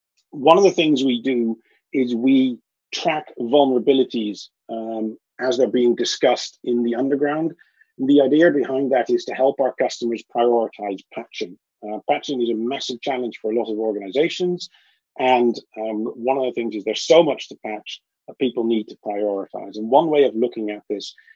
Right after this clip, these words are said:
is looking for state changes in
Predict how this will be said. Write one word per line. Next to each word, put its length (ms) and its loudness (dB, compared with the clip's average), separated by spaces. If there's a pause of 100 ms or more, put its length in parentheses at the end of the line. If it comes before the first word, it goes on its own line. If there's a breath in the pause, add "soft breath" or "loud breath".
(180 soft breath)
is 180 2
looking 320 0
for 120 -4
state 400 0
changes 640 -2
in 340 -4